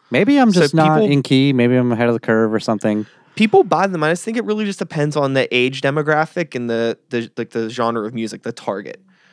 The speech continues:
Speaker 2: Like I mentioned before, like, with hip hop, I don't sell any C Ds, but I don't think younger people are buying C Ds. But the label that I work for, we're all, like, garage rock and old, like, our demo is probably people that are, like, thirty-five and older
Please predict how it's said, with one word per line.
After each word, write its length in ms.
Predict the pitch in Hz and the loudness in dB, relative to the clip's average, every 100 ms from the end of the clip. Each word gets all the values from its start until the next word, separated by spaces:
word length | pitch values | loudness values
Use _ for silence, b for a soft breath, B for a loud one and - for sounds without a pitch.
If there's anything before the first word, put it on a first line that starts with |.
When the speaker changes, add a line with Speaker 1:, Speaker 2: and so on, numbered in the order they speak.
| b | b
Speaker 2:
Like 120 | 135 139 | -2 0
I 40 | |
mentioned 360 | 135 131 - 123 | 0 -4 -4 -8
before, 340 | 120 131 117 | -6 -2 -2
like, 140 | 107 113 | -2 -6
with 120 | 117 | -10
hip 180 | - 123 | -8 -8
hop, 200 | 113 - | -8 -8
I 60 | 110 | -8
don't 160 | 113 - | -10 -8
sell 240 | 117 110 | -6 -6
any 120 | 113 | -8
C 140 | 110 113 | -8 -6
Ds, 200 | 120 - | -6 -8
but 100 | 120 | -8
I 20 | |
don't 160 | 117 | -8
think 200 | - 117 - | -8 -10 -4
younger 440 | 123 123 123 117 | 0 0 0 -4
people 360 | - 135 123 107 | -4 -8 -6 -8
are 40 | |
buying 260 | 113 110 110 | -6 -8 -8
C 120 | 123 | -6
Ds. 280 | 147 135 - | -4 -4 -4
But 240 | 110 104 - b b | -8 -8 -12 b b
the 100 | 120 | -4
label 300 | 135 180 175 | 0 0 2
that 140 | 131 | 0
I 40 | 117 | 0
work 260 | 127 185 - | -2 -2 -4
for, 240 | 120 120 | -2 0
we're 200 | 123 139 | 0 0
all, 320 | 135 135 139 | 2 0 0
like, 220 | 131 120 - b b | -2 -4 -10 b b
garage 540 | 131 123 123 120 120 117 | -4 0 0 0 -4 -2
rock 440 | 123 143 123 - | 0 2 0 -6
and 100 | 113 - | -10 0
old, 240 | 131 117 | 0 2
like, 140 | 120 - _ _ _ _ _ _ _ _ | -2 -8 _ _ _ _ _ _ _ _
our 320 | 151 143 131 _ | 0 0 -2 _
demo 480 | 156 151 135 117 113 123 | -2 0 0 0 -4 -4
is 100 | 123 | -6
probably 300 | - 123 117 | -4 -6 -6
people 260 | 135 123 | -8 -6
that 100 | 127 | -4
are, 60 | 127 | -4
like, 160 | 110 | -4
thirty-five 640 | - 143 131 127 - 120 117 | -4 -2 -2 -4 -8 -8 -6
and 120 | 113 - | -8 -6
older 420 | 127 135 - - | -4 -4 -6 -10